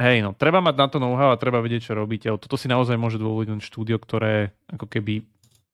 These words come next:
dajme tomu, že, že vie, čo robí tým, že vlastne vydáte tú hru fakt jedna k jednej. Lebo to, toto nie sú na-, toto je rozdiel naozaj oproti tomu, čo sme sa bavili posledne pri tých iteráciách, kde napríklad Train Station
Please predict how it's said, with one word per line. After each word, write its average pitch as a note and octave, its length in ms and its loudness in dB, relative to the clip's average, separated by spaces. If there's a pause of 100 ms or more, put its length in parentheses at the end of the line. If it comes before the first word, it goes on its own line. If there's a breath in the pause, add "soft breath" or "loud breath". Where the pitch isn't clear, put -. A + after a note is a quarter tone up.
(180)
dajme A2+ 320 0
tomu, A2+ 320 -2
že, G#2 160 -6
že - 160 -8
vie, G#2+ 160 2
čo G#2+ 160 0
robí G#2+ 240 2
tým, A#2 80 -2
že G#2+ 80 0
vlastne G#2+ 320 -4
vydáte G#2+ 240 -4
tú A#2 80 -2
hru G#2 160 -2
fakt G#2+ 240 -2
jedna G#2 160 -2
k G2+ 240 -4
jednej. G2+ 240 -12 (160)
Lebo A2+ 160 -6
to, C#3+ 80 2
toto D3 400 0
nie C#3 80 4
sú C#3+ 160 -2
na-, A#2+ 80 0
toto D3+ 320 0
je C#3 80 4
rozdiel B2 320 2
naozaj A#2 480 2 (320 loud breath)
oproti A#2+ 320 -2
tomu, A#2 160 -2
čo A#2+ 80 -6
sme A#2 80 0
sa A2+ 160 -2
bavili A#2 240 2
posledne A#2+ 320 -6
pri A2+ 160 -6
tých G#2 160 -4
iteráciách, A2+ 480 0
kde G#2+ 160 -4
napríklad G#2+ 320 -8
Train G#2+ 240 -4
Station A#2 640 -2